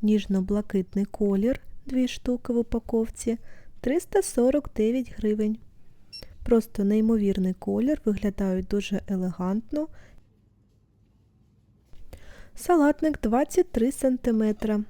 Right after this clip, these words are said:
один і три літра. Виглядає блакитним, якщо стоїть у наборі, але в окремості прозорий з легким відтінком. За вісімдесят вісім гривень. Супер ціна,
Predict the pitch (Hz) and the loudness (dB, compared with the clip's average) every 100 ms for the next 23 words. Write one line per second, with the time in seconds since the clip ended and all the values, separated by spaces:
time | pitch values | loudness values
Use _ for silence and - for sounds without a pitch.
0 | - 220 196 277 370 349 - 247 294 233 | -4 -4 -2 0 2 0 -2 -2 0 0
1 | 233 - 233 240 - - - - 220 240 | -2 -2 -2 -4 -8 -20 -10 -4 -2 -2
2 | 226 214 208 196 220 - 202 - 185 180 | 0 0 0 0 -4 0 -2 -2 -4 -4
3 | 190 - - - 214 208 - - 190 - | -4 -10 -16 -8 -2 -2 -4 -4 -4 -4
4 | - 202 196 185 180 - - 208 208 196 | -6 -2 -2 -2 -8 -10 -6 -2 0 0
5 | 175 170 170 220 330 - - - - 214 | -2 -4 -2 -2 -4 -8 -16 -16 -4 0
6 | 214 214 226 - 208 214 277 - 320 - | 2 2 -2 0 0 0 -2 -2 -4 -2
7 | 269 247 - 214 214 208 208 220 294 - | -2 0 0 0 0 0 0 -2 -2 -6
8 | 302 285 240 - - 220 220 - 220 226 | -8 -6 -6 -8 -4 -2 -2 -2 -4 -4
9 | - - - - - - - - 247 339 | -8 -16 -18 -20 -20 -20 -20 -14 0 2
10 | 415 370 - 226 214 - 247 302 - 208 | 4 2 2 0 0 -2 -2 -2 -4 -6
11 | 240 - 226 196 202 202 202 202 - - | -6 -2 -2 0 0 2 2 -2 -6 -16
12 | - - 208 202 185 185 - 202 190 233 | -20 -4 -2 -2 -4 -6 -4 -2 0 -2